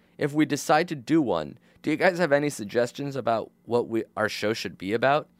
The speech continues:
Also, any good equipment you could recommend? Any advice in general? Another thing is, I'm still friends with my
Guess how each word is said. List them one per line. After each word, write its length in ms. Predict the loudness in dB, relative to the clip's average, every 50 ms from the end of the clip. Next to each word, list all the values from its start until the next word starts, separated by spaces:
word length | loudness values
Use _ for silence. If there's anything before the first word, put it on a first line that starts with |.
| _ _ -20 _ _ -2
Also, 480 | -2 0 0 2 2 4 4 4 2 0 _ _ _ -6
any 180 | -2 0 0 2
good 180 | 4 4 4 2
equipment 540 | 2 0 -2 -6 -6 -4 -4 -6 -6 -4
you 120 | -4 -6 -4
could 160 | -4 -4 -2
recommend? 580 | 0 0 0 0 -2 -2 -2 -2 -2 -4 -6 -10 _ _ -20 -20 -20 -20 -12 -4
Any 200 | 0 2 4 4
advice 360 | 4 4 4 2 2 2 -2
in 140 | -6 -8 -8
general? 560 | -6 -6 -6 -4 -4 0 0 0 0 -2 -6 _ _ _ _ _ -2
Another 360 | 2 4 4 4 4 4 2
thing 300 | 2 -2 -4 -4 -2 -2
is, 260 | -4 -4 -4 -6 -6 -6
I'm 120 | -6 -6
still 240 | -4 -4 0 0 0
friends 320 | 0 0 0 0 0 0 -2
with 140 | -6 -4
my 160 | -2 0 0